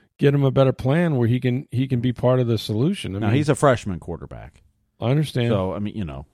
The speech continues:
Speaker 2: He'll, I think he'll continue to grow. I think he's good.
Speaker 1: Yeah, but when does James, James Franklin, Franklin really won a big game? I mean, I guess when he had Saquon and those guys, but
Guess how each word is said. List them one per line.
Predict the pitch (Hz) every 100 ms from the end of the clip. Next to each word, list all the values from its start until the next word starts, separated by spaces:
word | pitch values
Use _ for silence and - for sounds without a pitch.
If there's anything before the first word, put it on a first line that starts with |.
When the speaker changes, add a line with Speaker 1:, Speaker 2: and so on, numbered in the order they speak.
| _ _
Speaker 2:
He'll, | 123 117 123
I | 120
think | 127
he'll | 120
continue | 107 104 113 92
to | 78
grow. | 90 87 64
I | 95
think | 107 90
he's | 69
good. | 95 85 58 - _ _ _ _ -
Speaker 1:
Yeah, | 135 104 85 _
but | 135 160 180 _
when | 196 233
does | 262 170
James, | 175 170 160 131
James | 160 156 151
Franklin, | - 147 143 120 -
Franklin | - 139 143 127 107
really | 110 113
won | 107 104 110 113
a |
big | - -
game? | - - -
I | -
mean, | 147
I |
guess | 135 -
when | 117
he | 110
had | 110 104
Saquon | - - - 107 110 117 -
and |
those | - -
guys, | - 98
but | 98 101